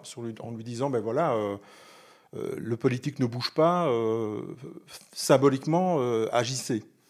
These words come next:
Et, et d'un autre côté, on présentait aussi, euh, des aspects, euh,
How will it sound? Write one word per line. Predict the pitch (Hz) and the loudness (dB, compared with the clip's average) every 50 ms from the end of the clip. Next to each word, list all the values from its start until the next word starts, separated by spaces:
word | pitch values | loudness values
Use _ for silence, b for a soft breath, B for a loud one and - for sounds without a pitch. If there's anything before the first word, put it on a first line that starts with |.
| b b b b b b b b - | b b b b b b b b -4
Et, | - 127 139 147 143 143 | -2 -2 -2 0 0 0
et | |
d'un | 131 147 147 | 2 2 2
autre | 151 151 151 | 2 0 0
côté, | - 151 139 - - 208 | 0 0 0 2 2 2
on | 208 185 | 2 2
présentait | 165 - - 156 143 160 151 147 - 170 | 0 0 -2 0 0 0 -2 0 2 4
aussi, | 165 151 131 - - - 185 196 196 196 | 4 4 2 -2 -6 -4 -2 -2 0 0
euh, | 180 147 | 0 2
des | 135 139 135 139 | 2 0 0 0
aspects, | 143 - - - - 165 | -2 -4 -4 -6 -2 0
euh, | 160 165 165 160 143 123 123 123 123 123 120 120 117 | 2 2 2 2 2 0 0 -2 -4 -4 -4 -4 -6